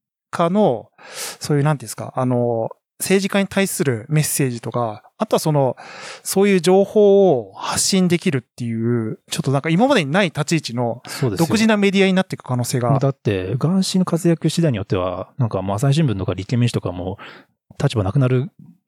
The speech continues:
Speaker 1: そうですね。
Speaker 2: ぐらいになるかもしれないですよね。
Speaker 1: そうそうそうそう。彼らはだからその言えないことがたくさんありますからね。
Speaker 2: そうそうそうそう。
Speaker 1: その、しかもその自分たちの都合のいいように、
Speaker 2: うん。
Speaker 1: あの、表現するんであれですけど、
Speaker 2: うん。
Speaker 1: ね、ほんと個人としての、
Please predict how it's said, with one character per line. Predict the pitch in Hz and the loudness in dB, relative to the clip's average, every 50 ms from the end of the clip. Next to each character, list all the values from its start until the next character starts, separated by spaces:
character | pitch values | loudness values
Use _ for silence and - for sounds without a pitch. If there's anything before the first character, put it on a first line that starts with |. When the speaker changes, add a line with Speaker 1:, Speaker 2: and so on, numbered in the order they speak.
| 330 339 | -6 -4
Speaker 1:
そ | - - 247 214 | 2 4 4 4
う | |
で | 170 | 4
す | 135 - | 0 -4
ね。 | 135 131 | -4 0
Speaker 2:
ぐ | 127 131 | 2 2
ら | 127 | 2
い | - | 2
に | 160 147 101 | 2 2 2
な | 117 | 2
る | 113 | 2
か | 120 | 2
も | 139 | 0
し | - - | 0 0
れ | - - | 0 0
な | 139 | 2
い | 123 | 2
で | |
す | |
よ | |
ね。 | 117 | 0
Speaker 1:
そ | - | 0
う | |
そ | |
う | 127 | 0
そ | 131 | -2
う | - - | -2 -4
そ | - - - | -8 -20 -20
う。 | - - - - - - - - - - - | -20 -20 -20 -20 -16 -14 -12 -10 -10 -8 -2
彼 | - - 311 311 | 0 2 4 4
ら | 254 190 | 4 4
は | 151 143 | 4 2
だ | 151 143 | 0 -2
か | 139 | -4
ら | - | -4
そ | - 143 | -4 -2
の | 160 | 0
言 | 170 208 233 | 2 2 4
え | |
な | 254 254 | 4 4
い | 247 | 4
こ | - 254 214 | 4 2 2
と | 180 143 | 2 2
が | 123 110 - 104 - - - - - | 0 -2 -4 -6 -8 -12 -16 -12 -8
た | - 165 | -6 -2
く | 160 | 0
さ | - 170 | 2 4
ん | |
あ | 165 | 4
り | 160 | 4
ま | 165 156 | 4 2
す | 107 | 2
か | - | 0
ら | - 104 | -2 -2
ね。 | |
Speaker 2:
そ | 104 120 | 0 0
う | |
そ | |
う | 151 | 0
そ | 180 - 92 | 0 0 -2
う | |
そ | - - 160 | 0 0 2
う。 | 151 | 2
Speaker 1:
そ | |
の、 | 147 147 147 143 131 127 131 - - _ - - - | 2 2 2 2 2 0 -2 -4 -8 _ -20 -12 -8
し | - - | -4 0
か | - 214 | 0 0
も | 165 147 135 127 127 | 0 0 -2 -6 -6
そ | 127 - 160 | -4 -2 0
の | 151 | 2
自 | 147 170 185 | 2 2 4
分 | 208 240 247 247 | 4 4 2 2
た | - - 233 | 2 0 0
ち | - - 247 226 214 208 196 185 185 180 208 - | 0 0 0 0 0 2 0 0 -2 -4 -4 0
の | 202 214 214 | 0 0 0
都 | - - 175 | 0 0 2
合 | 160 165 170 170 | 2 4 4 4
の | 170 170 | 2 2
い | 170 | 0
い | 156 | 0
よ | 135 117 | 0 0
う | |
に、 | 110 104 | 0 0
Speaker 2:
う | |
ん。 | 98 95 95 98 - - - | 0 -2 -4 -8 -10 -10 -8
Speaker 1:
あ | - 131 123 | -6 -6 -4
の、 | 117 110 110 110 117 - | -4 -4 -6 -6 -4 -2
表 | 151 | -2
現 | 139 143 139 - | 0 0 -2 -2
す | - 123 | -2 -4
る | 117 113 | -2 -2
ん | 110 | -2
で | 107 113 | -2 -2
あ | 110 | 0
れ | 123 | 0
で | 120 | 2
す | 95 95 | 0 0
け | 98 117 | -2 -4
ど、 | 110 110 104 | -4 -4 -6
Speaker 2:
う | 98 | -6
ん。 | 98 - - - - - - - - - - - - - - - - - _ _ _ _ _ _ | -8 -12 -18 -20 -18 -16 -14 -12 -12 -12 -12 -12 -14 -16 -18 -20 -20 -20 _ _ _ _ _ _
Speaker 1:
ね、 | - 147 139 135 - _ | 0 0 0 -2 -4 _
ほ | - - - 180 185 | -12 -6 -2 0 0
ん | |
と | 180 - | 0 0
個 | - - 208 | 0 0 0
人 | 175 170 151 131 | 2 0 0 -2
と | - | -4
し | 117 - | -6 -6
て | - 131 | -6 -6
の、 | 107 104 104 101 | -6 -6 -8 -10